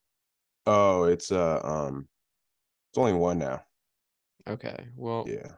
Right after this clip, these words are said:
Speaker 1: only
Speaker 2: I
Speaker 1: one.
Speaker 2: guess that, that doesn't matter as much. I mean, the Packers had a bye, right? And we beat them, I
Speaker 1: Yeah.
Speaker 2: believe. So, you know, I, uh, I'm just glad we're five hundred. You know, you just gotta play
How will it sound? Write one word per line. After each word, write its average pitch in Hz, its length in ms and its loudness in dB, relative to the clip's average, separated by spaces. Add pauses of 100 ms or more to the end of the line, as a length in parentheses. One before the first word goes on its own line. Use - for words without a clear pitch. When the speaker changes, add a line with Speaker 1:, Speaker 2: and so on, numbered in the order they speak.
(140)
Speaker 1:
only 65 280 -10
Speaker 2:
I 117 100 -4
Speaker 1:
one. - 20 -2
Speaker 2:
guess 143 200 -2
that, 113 140 -2 (240)
that 113 140 -2
doesn't 107 260 -2
matter 98 280 -6
as 101 120 -8
much. 101 380 -10
I - 80 -12
mean, 104 320 -12 (420)
the 107 80 -8
Packers 113 480 -6
had - 160 -12
a 67 80 -10
bye, - 340 -12
right? - 200 -10
And - 180 -12
we - 120 -14
beat - 240 -16
them, - 280 -14 (560)
I - 40 -6
Speaker 1:
Yeah. 87 160 -2
Speaker 2:
believe. - 440 -12 (140)
So, - 480 -6 (920)
you 123 140 0
know, 120 300 0
I, 127 960 0
uh, 120 460 -2 (1400)
I'm 143 160 -2
just 131 140 -10
glad 120 260 0
we're 113 120 -8
five 113 340 -6
hundred. 113 380 -10
You 107 100 -8
know, 104 160 -8
you 107 200 -6
just 101 140 -12
gotta 104 320 -4 (720)
play 110 680 -2